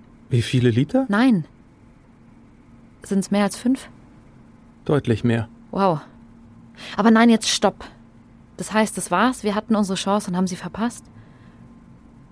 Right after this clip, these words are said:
Speaker 2: Oder hat Vicky das Papier hinterher unter meiner Tür durchgeschoben?
Speaker 1: Nein, aber
Speaker 2: Sie hat es in den Briefkasten geworfen.
Speaker 1: Die Kassette.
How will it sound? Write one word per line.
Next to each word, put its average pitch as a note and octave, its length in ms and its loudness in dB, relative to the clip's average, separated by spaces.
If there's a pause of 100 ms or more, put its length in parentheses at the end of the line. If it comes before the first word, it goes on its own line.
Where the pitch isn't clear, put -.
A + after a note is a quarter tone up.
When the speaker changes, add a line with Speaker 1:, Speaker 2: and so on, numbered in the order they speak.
Speaker 2:
Oder G3 180 4
hat F#3 140 2
Vicky G3 180 0
das F#3 140 -2
Papier F#3 300 -2
hinterher F3+ 500 0
unter E3+ 220 -4
meiner E3 320 -4
Tür E3+ 160 -6
durchgeschoben? D3 580 -8 (1040)
Speaker 1:
Nein, B2+ 760 0
aber C#3 520 0 (1000)
Speaker 2:
Sie G#3 180 0
hat A3 120 2
es - 80 -4
in A3 80 4
den G#3+ 80 6
Briefkasten G3+ 520 0
geworfen. F3 500 -4 (440)
Speaker 1:
Die B2 100 0
Kassette. - 560 -4